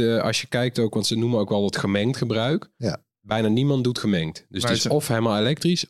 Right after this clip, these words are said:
Speaker 1: of helemaal normaal. Maar
Speaker 2: Hm.
Speaker 1: nee.
Speaker 3: Dus al die getallen waar we het over hebben is inderdaad, eh,
Speaker 2: Of het een of het
Speaker 3: eh,
Speaker 2: ander.
Speaker 3: of
Speaker 1: Ja.
Speaker 3: het benenkracht of elektrisch.
Speaker 2: Nou ja.
Speaker 1: Ja, en ik, om nog even terug te komen op die leeftijd. Ik heb hier gekeken in het onderzoek. Er is ook gekeken naar de leeftijd twaalf tot en met zeventien jaar.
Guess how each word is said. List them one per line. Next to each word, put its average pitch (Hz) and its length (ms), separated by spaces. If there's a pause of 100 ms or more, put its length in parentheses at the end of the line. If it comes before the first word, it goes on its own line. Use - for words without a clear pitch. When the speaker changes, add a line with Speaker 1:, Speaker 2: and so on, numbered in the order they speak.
Speaker 1:
of 139 160
helemaal 120 220
normaal. 110 380
Maar 139 160 (100)
Speaker 2:
Hm. 117 120
Speaker 1:
nee. 90 240 (100)
Speaker 3:
Dus 120 180
al 160 160
die 170 100
getallen 165 540
waar 147 120
we 147 60
het 135 80
over 127 220
hebben 139 240
is 120 80
inderdaad, 123 540
eh, 120 360 (380)
Speaker 2:
Of 131 140
het 123 100
een 135 180
of 131 60
het 110 80
Speaker 3:
eh, 104 60
Speaker 2:
ander. 95 220
Speaker 3:
of 185 180
Speaker 1:
Ja. - 60
Speaker 3:
het 131 80
benenkracht 156 600
of 123 200
elektrisch. 104 580 (320)
Speaker 2:
Nou 107 200
ja. - 200 (120)
Speaker 1:
Ja, 117 200
en 120 120
ik, 117 160 (280)
om 117 80
nog 110 140
even 104 160
terug 110 160
te - 60
komen 104 200
op 101 60
die 101 100
leeftijd. 98 440
Ik - 80
heb 101 120
hier 98 100
gekeken 104 360
in 101 60
het 101 120
onderzoek. 104 360
Er 104 60
is 98 80
ook 110 200
gekeken 104 360
naar 98 100
de 98 60
leeftijd 95 380
twaalf 104 300
tot - 180
en 101 60
met 92 120
zeventien 113 420
jaar. 120 400